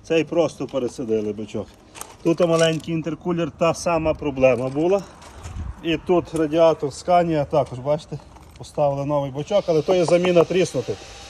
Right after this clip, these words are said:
Якщо бачок де як оригінальна запчастина, ми ставимо новий оригінальний. Якщо ні, можемо виготовити з алюмінія.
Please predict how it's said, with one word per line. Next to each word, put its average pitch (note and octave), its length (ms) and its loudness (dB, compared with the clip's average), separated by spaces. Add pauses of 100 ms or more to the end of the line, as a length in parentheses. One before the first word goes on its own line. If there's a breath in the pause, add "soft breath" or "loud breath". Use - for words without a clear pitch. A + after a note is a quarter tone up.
Якщо A3 220 6
бачок G#3+ 320 4
де A3 120 8
як G#3 180 4
оригінальна G#3 440 4
запчастина, G#3+ 540 2
ми G3 120 -2
ставимо G#3+ 400 2
новий G#3 300 2
оригінальний. E3+ 480 -2
Якщо E3 220 -4
ні, C#4+ 160 -2
можемо G#3 300 -4
виготовити F#3+ 400 -2
з D#3+ 100 -8
алюмінія. E3+ 480 -2